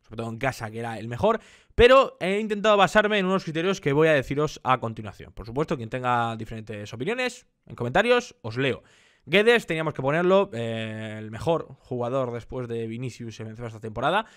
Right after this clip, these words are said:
Poco más tengo que decir, esa es la realidad. Maximovic, que, eh, creo que pese al mal momento que el Getafe hizo en el ar-, al, al arranque de temporada,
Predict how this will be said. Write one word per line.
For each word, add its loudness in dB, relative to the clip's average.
Poco 4
más 6
tengo 4
que -2
decir, -4
esa -10
es -8
la -12
realidad. -2
Maximovic, -2
que, 4
eh, 0
creo 2
que -4
pese -8
al -10
mal 0
momento -2
que 0
el -4
Getafe -4
hizo -6
en -4
el -4
ar-, -4
al, -4
al -10
arranque -4
de -2
temporada, 0